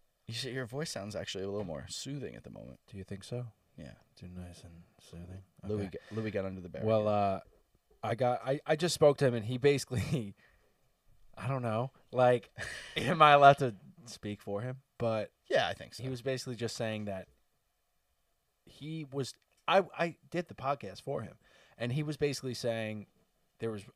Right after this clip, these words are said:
Speaker 2: there was a girl who lost a lot of weight, like, crazy amount of weight, and is, like, an insane bodybuilder now.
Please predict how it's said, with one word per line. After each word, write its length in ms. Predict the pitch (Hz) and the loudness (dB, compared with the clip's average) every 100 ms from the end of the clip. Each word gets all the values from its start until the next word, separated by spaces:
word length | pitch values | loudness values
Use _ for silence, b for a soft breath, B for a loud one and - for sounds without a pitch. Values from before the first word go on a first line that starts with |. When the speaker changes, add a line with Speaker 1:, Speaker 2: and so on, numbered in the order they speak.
| _ | _
Speaker 2:
there 120 | 113 | -10
was 100 | 104 | -8
a 60 | 104 | -6
girl 300 | 110 151 123 | 2 4 4
who 160 | 110 101 | 2 -2
lost 380 | 107 120 - | 4 4 2
a 40 | 101 | -6
lot 320 | 98 101 104 | -6 -4 -4
of 100 | 90 | -6
weight, 300 | 104 98 87 _ _ _ _ - | -8 -8 -10 _ _ _ _ -14
like, 140 | 110 | -12
crazy 380 | - 135 127 117 | -6 -4 -4 -4
amount 180 | 117 110 | -4 -2
of 60 | |
weight, 200 | 107 104 | -2 -4
and 180 | 98 98 | -8 -12
is, 120 | 95 | -14
like, 160 | 98 98 | -14 -14
an 100 | 90 - | -18 -16
insane 480 | 104 98 - 104 98 | -14 -10 -8 -6 -2
bodybuilder 1200 | 113 113 101 95 _ _ _ _ - 101 92 92 | 0 0 -2 -10 _ _ _ _ -14 -12 -10 -12
now. 260 | 90 71 | -12 -14